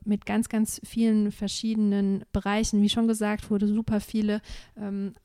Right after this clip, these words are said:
hauptamtliche Mitarbeiter am Landratsamt, die da mit beteiligt sind, aber natürlich auch das Ehrenamt beim Thema Jugendarbeit,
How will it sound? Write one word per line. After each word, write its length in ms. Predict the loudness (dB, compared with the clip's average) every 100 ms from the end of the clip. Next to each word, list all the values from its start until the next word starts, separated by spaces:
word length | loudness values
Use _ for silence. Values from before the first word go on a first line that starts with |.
| -2
hauptamtliche 720 | -2 0 -2 -2 -4 -2 2
Mitarbeiter 580 | 2 0 -2 -4 -4 -2
am 80 |
Landratsamt, 840 | 0 0 -2 -4 -4 -2 -2 -4 -6
die 120 | -4
da 300 | -2 -2 -2 0
mit 380 | -2 -2 -6 -6
beteiligt 520 | -2 0 0 0 -2
sind, 240 | 2 2
aber 260 | 2 2 4
natürlich 480 | 2 2 0 0 0
auch 120 | 0
das 180 | -2 -4
Ehrenamt 580 | -2 2 2 2 2
beim 160 | 2 0
Thema 260 | 2 4 4
Jugendarbeit, 720 | 2 0 -2 -2 -4 -4